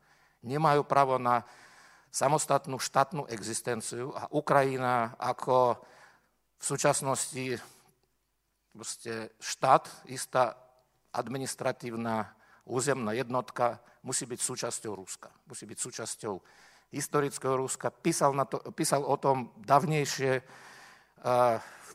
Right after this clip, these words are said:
posledných niekoľkých mesiacoch sa tomu venoval s, absolútne proste s absolútnym nasadením, z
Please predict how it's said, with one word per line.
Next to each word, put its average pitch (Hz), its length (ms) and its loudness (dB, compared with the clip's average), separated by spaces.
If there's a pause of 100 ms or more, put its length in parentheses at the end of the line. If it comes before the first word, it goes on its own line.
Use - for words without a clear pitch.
posledných 147 800 2
niekoľkých 135 640 0
mesiacoch 127 880 0
sa 120 160 -2
tomu 113 320 -4
venoval 127 560 4 (720)
s, - 160 -8 (720)
absolútne 135 880 2 (480)
proste 123 560 -2 (1040)
s 110 80 -10
absolútnym 147 500 -4
nasadením, 139 640 0
z 123 100 -4